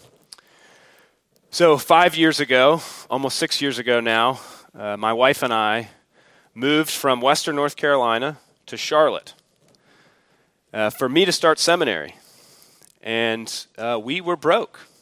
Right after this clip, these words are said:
We were absolutely broke. Actually, we were worse than broke. We had negative money, debt, they call it. And we had no jobs, no real prospects of making money. I started driving as an Uber driver. Annalee was looking for work,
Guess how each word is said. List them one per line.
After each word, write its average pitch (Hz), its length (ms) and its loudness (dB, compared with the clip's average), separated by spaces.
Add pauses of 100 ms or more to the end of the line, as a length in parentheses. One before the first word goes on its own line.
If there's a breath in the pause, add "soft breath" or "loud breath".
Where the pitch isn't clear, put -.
(220)
We 123 80 -10
were 123 100 -4
absolutely 131 460 -4
broke. 123 260 -4
Actually, 139 240 -2
we 139 120 -4
were 135 80 -2
worse 175 280 0
than 139 160 -6
broke. 131 240 0
We 151 100 -2
had 143 160 2
negative 156 420 2
money, 101 340 -8 (840)
debt, 117 340 0
they 113 140 -2
call 113 300 0
it. - 120 -10 (1000 loud breath)
And 139 460 2
we 139 160 -2
had 139 180 2
no 143 140 0
jobs, 143 520 2
no 139 280 0
real 139 260 -2
prospects 143 760 0
of 127 120 -8
making 131 340 -2
money. 127 320 -2
I 127 140 2
started 139 400 0 (180)
driving 139 460 0
as 127 120 -6
an 117 60 -12
Uber 135 260 -6
driver. 143 440 0
Annalee 131 400 -2
was 117 160 -10
looking 127 240 -6
for 117 120 -10
work, 117 460 -6